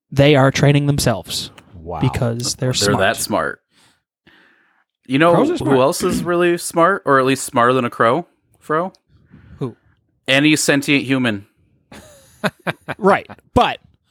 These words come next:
Speaker 1: they gotta have some sort of, like, empathy and they wanna deliver the stuff. No, the crows are doing this to get cookies. They want, they need the cookies to eat. And they've just learned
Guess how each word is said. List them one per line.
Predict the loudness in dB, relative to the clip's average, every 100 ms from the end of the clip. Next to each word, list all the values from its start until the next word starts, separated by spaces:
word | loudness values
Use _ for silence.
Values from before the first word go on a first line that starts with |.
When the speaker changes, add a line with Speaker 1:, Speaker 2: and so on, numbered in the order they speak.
| _ -20 _ _ _ _ _ _
Speaker 1:
they | 0 4
gotta | 4 4
have | 2 0
some | -2 -4
sort | -6
of, | -6
like, | -12 -16 -20 _ _ _ _ -20 _ _ _ _ _ _ _ -6
empathy | -4 0 -2 2 4 4 4
and | 2
they | -4
wanna | -4 0 2 2
deliver | 2 2 2
the | 2
stuff. | 2 2 2
No, | 0 -2
the | 0
crows | 2 4 2
are |
doing | 2 2 2
this | -2 -4
to | -4
get | -6 -6
cookies. | -6 -6 -6 -6
They | -4
want, | -2 -4 0
they | -2
need | 0 0
the | 0
cookies | -4 -10 -14 -16 -16 _ _ _ _ -18
to | -10
eat. | -10 -8 -14 _ _ _
And | -10
they've | -10 -10 -4
just | -2
learned | 2 4 2 -2 -12